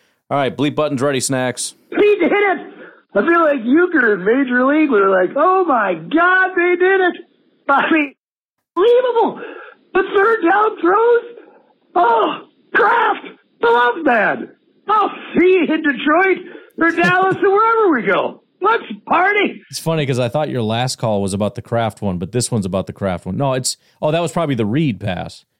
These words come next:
Speaker 1: Dude, I, I the read pass, too. Rolling to his left, throwing across his body, you know. And it was perfectly in stride. I mean, Jayden Reed is at, like, full throat,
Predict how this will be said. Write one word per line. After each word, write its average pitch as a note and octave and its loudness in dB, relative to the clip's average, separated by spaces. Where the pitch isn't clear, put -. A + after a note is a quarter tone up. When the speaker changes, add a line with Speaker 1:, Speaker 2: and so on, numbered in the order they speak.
Speaker 1:
Dude, D#3 0
I, C3 -2
I B2+ -10
the A2+ -2
read A#2 -2
pass, G#2 -4
too. G2+ -6
Rolling C3+ -2
to C3+ -2
his A#2 -2
left, A2+ -4
throwing C3+ -4
across B2 -4
his A2+ -6
body, G#2+ -2
you A#2+ -6
know. G#2 -4
And D3 -2
it D3 0
was C#3+ -2
perfectly D3+ -4
in A#2 -4
stride. A2+ -2
I A#2 -8
mean, A#2 -4
Jayden C3+ -2
Reed A#2+ -2
is A2+ -4
at, A2+ -2
like, A2+ -6
full C#3+ -4
throat, A2 -4